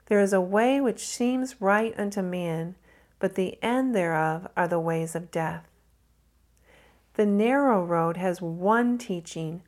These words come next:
one doctrine. Luke four thirty-two says, "And they were astonished at his doctrine, for he, his word was with power."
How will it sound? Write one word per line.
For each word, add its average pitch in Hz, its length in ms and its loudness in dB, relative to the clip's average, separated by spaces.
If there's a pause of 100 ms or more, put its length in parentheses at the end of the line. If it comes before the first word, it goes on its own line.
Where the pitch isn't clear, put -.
(340)
one 208 440 2
doctrine. 165 680 -4 (840)
Luke 226 280 2
four 226 280 2
thirty-two 208 540 0
says, 180 440 -4 (340)
"And 185 120 0
they 214 140 4
were 190 140 2
astonished 196 800 -2
at 185 100 0
his 185 160 -2
doctrine, 175 540 0
for 190 160 -8
he, 226 340 -2 (280)
his 208 260 0
word 202 460 4
was 175 240 -4
with 175 200 -2
power." 180 600 -2